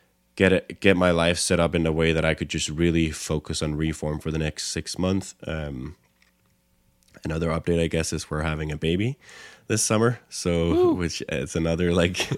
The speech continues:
Speaker 1: <laughs> variable in the equation <laughs>
Speaker 2: Yeah.
Speaker 1: of life. <laughs> And, um, yeah, so that was definitely something that, uh, has been on my mind a lot. Um, like, okay, so we're gonna run out of money and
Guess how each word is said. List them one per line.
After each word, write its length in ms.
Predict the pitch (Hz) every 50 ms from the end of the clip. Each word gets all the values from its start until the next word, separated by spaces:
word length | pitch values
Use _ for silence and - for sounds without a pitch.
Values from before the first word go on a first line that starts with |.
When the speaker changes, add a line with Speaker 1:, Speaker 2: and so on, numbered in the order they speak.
| - 110 - - - _
Speaker 1:
<laughs> 300 | - - - - - - -
variable 720 | 185 185 82 82 87 85 90 92 85 - 92 95 98 95
in 160 | 90 98 98
the 160 | 87 87 87
equation 560 | 87 - 98 90 87 92 - - 110 143 147 120 - - - - -
<laughs> 240 | 104 92 92 - -
Speaker 2:
Yeah. 300 | - 98 95 95 98 95
Speaker 1:
of 80 | 90 - - - - -
life. 440 | - 80 80 85 101 117 - -
<laughs> 1040 | - - 101 - - - - - - - - - - - - _ _ _ _ _ -
And, 300 | 87 87 87 85 85 90
um, 580 | 85 80 73 71 71 71 71 69 78 - 107 - _ _ _ _ _ _ _ _ _ _ -
yeah, 240 | 87 85 73 65
so 320 | 67 - - 107 95 92 87
that 160 | 78 101 101
was 180 | 101 101 95 -
definitely 460 | _ - 104 98 92 - 98 92 90 -
something 360 | - 87 80 - 87 82 80
that, 180 | 80 80 78 78
uh, 200 | 78 80 78 71 -
has 140 | 80 87 90
been 140 | - 85 85
on 120 | 85 82
my 100 | 82 82
mind 300 | 80 80 78 80 76 78
a 40 | 78
lot. 380 | 76 76 78 85 110 120 - - - - -
Um, 400 | 82 76 78 78 82 80 - - _ _ _ _ _ _ _ _ - _ _ _ _ _ _ _ _ _ _ _ _ _ _ _ _ _ _ _ _ _ _ - -
like, 340 | 87 85 80 73 - - _ - - - - - - - -
okay, 240 | 127 117 104 87
so 120 | 87 92 85
we're 160 | 85 90 85
gonna 160 | 90 87 82
run 160 | 82 95 101
out 120 | 101 98 95
of 60 | 92
money 240 | 90 87 87 90 90
and 100 | 87